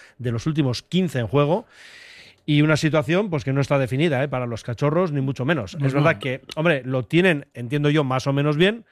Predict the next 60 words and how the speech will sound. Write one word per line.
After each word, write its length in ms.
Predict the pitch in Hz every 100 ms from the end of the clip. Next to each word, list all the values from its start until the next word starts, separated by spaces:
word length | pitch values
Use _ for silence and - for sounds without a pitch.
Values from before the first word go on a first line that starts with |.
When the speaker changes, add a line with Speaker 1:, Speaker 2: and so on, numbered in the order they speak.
| _ _ _ _ _
Speaker 1:
pero, 960 | 139 131 127 127 123 120 113 110 107 101
pero 220 | 117 117
¿qué? 200 | 151 123 - _
¿Qué 100 | 147
me 80 | 131
cuentas? 440 | 151 110 92 -
Speaker 2:
Pues 120 | - 123
que 160 | 131
yo 140 | 127 123
tengo 240 | 147 147
la 100 | 156
misma 240 | 147 156
inquietud 400 | 160 143 147 160
que 120 | 160 170
tenía 400 | 139 135 147 139
la 140 | 135
semana 340 | - 131 131
pasada, 360 | 120 117 175 170
que 140 | 123
creo 200 | 117 135
Speaker 1:
Ya. 40 | 147
Speaker 2:
que 120 | 147
dije 300 | 143 151 165
que 120 | 147
confiaba 500 | 123 123 - 131 139
más 320 | 135 147 - - - - -
en 100 | 147
que 120 | 131 135
la 100 | 123
Arena 280 | 135 139
se 140 | 135 147
iría 240 | 131 143
para 160 | 131 135
arriba 260 | 151 160
que 100 | 151
no 80 | 127
el 60 | 135
Bilbao 240 | 117 110
Athletic. 280 | 113 135 - _
Speaker 1:
Y 400 | 120 110 110 110
te, 280 | 98 117 113
razón 460 | 117 - 117 135 131
tienes, 240 | 180 147
porque 220 | 123 117
el 60 | 113
Arenas 460 | 113 127 135 127 - - - -
ganaba 300 | 131 135 135
el 60 |
viernes 320 | 135 151 127
dos 160 | 110 127
cero 160 | 139 135
al 100 | 131
Mérida, 480 | 147 147 151 185 _
y 180 | 143 139
ojo 340 | 147 143 202
al 80 | 175
equipo 300 | 123 147 170
de 120 | 143
Jon 120 | 139 139
Erice, 380 | 135 135 180